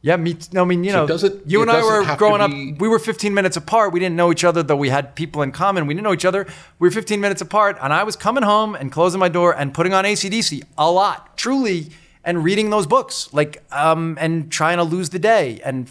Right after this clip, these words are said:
Speaker 1: figure shit out. Even if, even if for me, all that was, was trying to, like, recover from the day. <laughs>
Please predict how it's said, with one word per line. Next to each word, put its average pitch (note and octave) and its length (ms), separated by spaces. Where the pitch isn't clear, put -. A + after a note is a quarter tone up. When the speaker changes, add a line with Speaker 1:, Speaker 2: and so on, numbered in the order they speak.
Speaker 1:
figure D3+ 380
shit F3 260
out. G#3+ 320
Even D#3+ 160
if, E3+ 100
even B3+ 220
if - 80
for E3+ 100
me, C4+ 240
all G3+ 140
that D#3+ 120
was, D#3 220
was D3 100
trying E3 220
to, D3+ 40
like, C#3 200
recover C#3+ 380
from C3+ 180
the A#2+ 80
day. F#3 460
<laughs> - 60